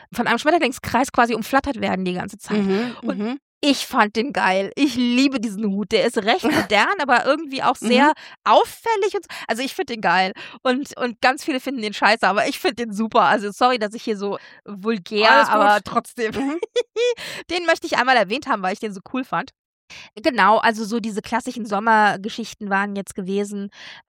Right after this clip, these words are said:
Speaker 1: Dann haben wir, dann haben wir erfahren, dass Sarah Ferguson noch lebt. <laughs>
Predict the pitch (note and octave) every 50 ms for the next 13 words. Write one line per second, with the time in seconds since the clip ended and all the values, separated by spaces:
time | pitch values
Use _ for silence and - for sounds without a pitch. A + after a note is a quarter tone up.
0 | _ _ _ _ _ _ - G#3 G#3+ A3+ A3+ G3+ G3 A3+ G#3+ G#3 G#3 G#3 G3 F#3
1 | G3+ G3+ G3+ G3 G3 F#3+ F#3+ F#3+ F#3+ F#3+ F#3+ F#3+ - - _ _ _ _ _ _
2 | - A3 D#4 F4 G#4 F4+ C#4+ A#3+ - A3+ - - D4+ C4 A#3+ G#3+ A#3+ - - -
3 | B3 A#3+ A3 A3+ - - A3 A#3+ B3+ D4+ C#4 - C#4 A#3 A3 G3 A3 G#3 G3 G3
4 | F3+ - - _ - - -